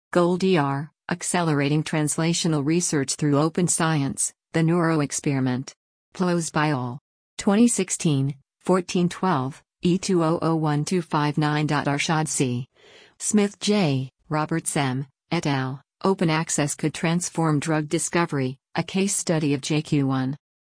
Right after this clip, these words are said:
Expert Op in Drug Disc Off. Twenty sixteen, eleven three,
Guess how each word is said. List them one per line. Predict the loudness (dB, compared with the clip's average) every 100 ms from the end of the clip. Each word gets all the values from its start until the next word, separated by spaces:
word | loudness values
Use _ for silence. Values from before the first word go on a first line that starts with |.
| _
Expert | 0 0 -2 -2 0
Op | 0 0
in | 0
Drug | 0 0 0
Disc | -2 -2 -4
Off. | -4 -6 -12 _ _ _
Twenty | -2 2 4 4
sixteen, | 2 -2 -2 0 0 -2 -6 _ _
eleven | 0 2 2 0
three, | 0 0 0 -4